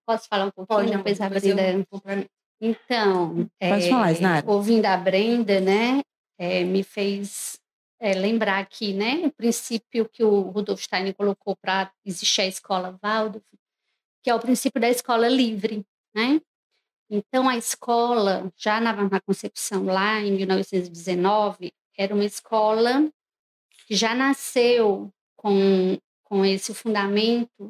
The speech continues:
Speaker 1: de não ser uma empresa, de não ser uma prestação de serviço. Então, a gente não encara a família, a gente não recebe a família como alguém que vai pagar uma mensalidade e que a gente vai devolver um serviço,
Speaker 3: Sim.
Speaker 1: né?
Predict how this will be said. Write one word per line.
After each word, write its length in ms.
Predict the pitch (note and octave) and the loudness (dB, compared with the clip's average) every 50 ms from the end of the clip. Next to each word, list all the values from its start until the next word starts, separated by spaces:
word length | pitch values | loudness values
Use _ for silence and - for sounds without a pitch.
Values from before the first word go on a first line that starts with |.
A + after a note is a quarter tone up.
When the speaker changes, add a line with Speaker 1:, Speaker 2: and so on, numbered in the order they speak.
| A#3 | -14
Speaker 1:
de 160 | A3+ - A3 | -8 0 0
não 160 | A3+ A3+ A#3+ B3 | 2 2 2 -2
ser 180 | - - C4+ | -2 0 0
uma 140 | C4 B3+ C#4 | 2 4 6
empresa, 400 | D4+ D#4 D4+ D4 A#3 G#3+ G#3 G3+ | 4 4 4 2 2 2 2 2
de 160 | G3+ - A#3 | 0 -2 -4
não 140 | A3+ A#3+ B3+ | -2 -2 -4
ser 100 | - - | -2 -2
uma 140 | C4 B3+ B3+ | 0 0 0
prestação 680 | B3 - - C4 - - - C4 C4 - - - B3+ C4 | -2 -2 -4 -2 -2 0 0 -2 -2 -2 -2 0 0 0
de 100 | A#3+ B3 | 2 0
serviço. 800 | - - D4 C#4 C4+ B3+ G#3+ G3+ F#3+ F3 E3+ - - - - - _ _ _ _ _ _ _ _ _ _ _ _ _ _ _ _ _ | 0 0 0 0 0 0 -2 -4 -8 -10 -10 -8 -8 -10 -10 -10 _ _ _ _ _ _ _ _ _ _ _ _ _ _ _ _ _
Então, 440 | G#3 G#3 - _ _ B3 A#3+ B3 B3+ | -4 -4 -4 _ _ 0 2 2 2
a 60 | B3+ | 2
gente 280 | B3 B3+ C4 - - C4 | 4 2 2 2 2 2
não 240 | B3 C4 C#4+ D#4 | 4 6 6 4
encara 400 | D#4 D#4 - B3+ A#3+ A3 G#3+ G#3 G3+ | 4 2 0 -4 -4 -2 0 -2 -2
a 20 | G3+ | -2
família, 300 | - G#3 G#3 G#3+ G#3 G#3 | -2 -2 0 0 0 0
a 20 | |
gente 180 | G3+ G#3+ - - | -2 -2 -2 0
não 120 | C4 C4+ | 0 2
recebe 500 | C4 C4+ B3+ B3 - - A#3 G#3+ G3+ G3 | 2 2 0 -2 -2 -2 -2 -2 0 -2
a 60 | G3+ | -4
família 320 | G3+ - A3 A3 A3+ A3+ A3+ | -2 -2 -2 0 0 -2 -4
como 200 | - A#3 A3 G#3 | -4 -2 0 2
alguém 640 | G#3 G#3 G#3 G3 - A#3 A#3+ B3 C4 B3 A3+ G3+ G3 - _ _ _ _ _ _ _ | 2 2 0 0 -2 0 2 2 2 2 2 0 -2 -6 _ _ _ _ _ _ _
que 80 | - | -6
vai 280 | G#3+ F#3+ A#3 A3+ A#3+ A#3+ | -4 -2 0 -2 -2 -2
pagar 260 | - A#3+ A3+ A3+ A3 G#3+ | -2 -4 -2 0 -2 0
uma 140 | G#3+ G#3 | 2 4
mensalidade 960 | G#3 G#3 G#3 G3+ - - G#3+ G#3+ G#3 G#3 G3 G3+ G#3 G#3+ A3+ B3 C4 B3+ - C4+ | 4 4 4 4 2 0 -4 -4 -4 -4 -2 -2 0 0 2 0 0 0 0 -2
e 60 | C4 | -2
que 120 | - - B3+ | 0 2 0
a 100 | A#3+ A#3+ | 2 2
gente 280 | A3+ A#3+ A#3+ A#3+ A#3 - | 2 0 0 0 0 0
vai 120 | A#3 A3+ | -2 0
devolver 420 | G#3+ A3 G#3+ A#3 A#3 A#3 A3 G#3+ | 0 0 2 2 0 2 2 -2
um 60 | G#3+ G#3+ | -2 -4
serviço, 800 | - - A3+ A3+ G#3+ A3 F#3 F#3+ E3+ - - - - - - - _ | 0 0 0 2 2 2 0 0 -4 -4 -6 -4 -4 -4 -6 -8 _
Speaker 3:
Sim. 380 | _ - - - G3+ F3 D3+ - - | _ -8 -6 -2 -2 -2 -2 0 0
Speaker 1:
né? 380 | G3 F#3 F3+ G3+ B3 D4 D#4 | 0 2 2 4 4 4 2